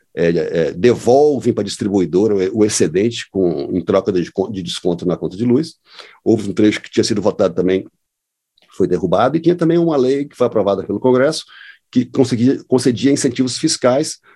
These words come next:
pra, ah, pra empresa, pra pessoas físicas, pra pessoas jurídicas, ah, é, investirem em reciclagem. Tinha sido vetado, também foi derrubado com base num acordo. Pra agosto,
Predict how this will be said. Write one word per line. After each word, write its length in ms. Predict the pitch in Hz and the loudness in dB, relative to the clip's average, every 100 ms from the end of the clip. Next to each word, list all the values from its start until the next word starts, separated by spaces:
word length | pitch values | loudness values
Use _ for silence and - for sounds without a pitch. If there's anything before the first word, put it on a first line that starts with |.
| _ _ | _ _
pra, 300 | 110 - 110 | -6 -2 0
ah, 40 | 95 | 0
pra 160 | 110 | 0
empresa, 320 | 110 120 110 - - | 0 2 0 -2 -2
pra 120 | 107 | 0
pessoas 300 | 113 120 - | 2 -2 0
físicas, 340 | 113 98 110 | -2 -2 -6
pra 100 | - | -4
pessoas 300 | 95 - 104 | -4 0 0
jurídicas, 680 | 123 104 117 87 - - - - _ - - | 2 0 0 -2 -8 -12 -12 -18 _ -20 -2
ah, 320 | 104 101 98 98 | 0 2 0 -2
é, 400 | 98 92 78 - | -2 0 -2 2
investirem 800 | 120 135 - - 123 135 139 135 | 2 2 0 -2 2 2 2 2
em 120 | 123 | 2
reciclagem. 840 | 117 156 - 160 107 90 73 - 87 | 2 0 -2 -2 0 0 0 -6 -6
Tinha 140 | 120 | -4
sido 180 | 113 104 | -2 0
vetado, 400 | 120 117 131 135 | 0 2 0 0
também 180 | 139 135 | -2 -2
foi 100 | 131 | -2
derrubado 500 | 143 131 110 123 - | -2 2 2 2 0
com 160 | 151 | 0
base 300 | 104 104 113 | 2 0 0
num 160 | 123 135 | 0 0
acordo. 380 | 151 92 80 80 - - - _ - | -2 -2 -4 -4 -16 -20 -20 _ 2
Pra 840 | 185 202 175 131 95 80 80 82 | 4 4 2 2 0 -2 -4 -2
agosto, 640 | 113 104 120 160 170 214 | 0 2 2 2 -2 -10